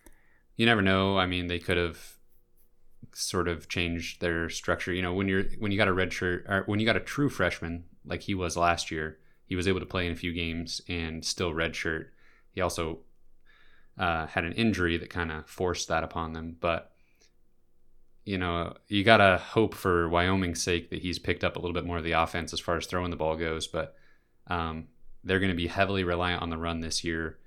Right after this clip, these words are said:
even if he has improved as a passer. And I think,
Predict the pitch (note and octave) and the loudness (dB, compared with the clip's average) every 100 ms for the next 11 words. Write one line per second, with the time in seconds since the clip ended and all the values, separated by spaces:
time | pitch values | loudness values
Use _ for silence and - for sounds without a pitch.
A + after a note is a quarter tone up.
0 | - - - F#2+ F2 E2 - E2+ D#2+ D#2+ | -20 -20 -6 -4 -2 -4 -4 -6 -4 -6
1 | D#2 - _ _ - G#2+ F2 D#2 F2 D#2+ | -12 -20 _ _ 6 6 6 -2 -4 -6
2 | D#2+ - E2+ - E2 D#2 - D#2 - _ | -6 -6 -8 -2 -2 -2 -6 -10 -12 _
3 | - - - _ _ - F2 D#2+ D#2 F#2 | -20 -20 -20 _ _ -6 -2 -2 -2 -4
4 | E2+ D#2+ - | -4 -6 -12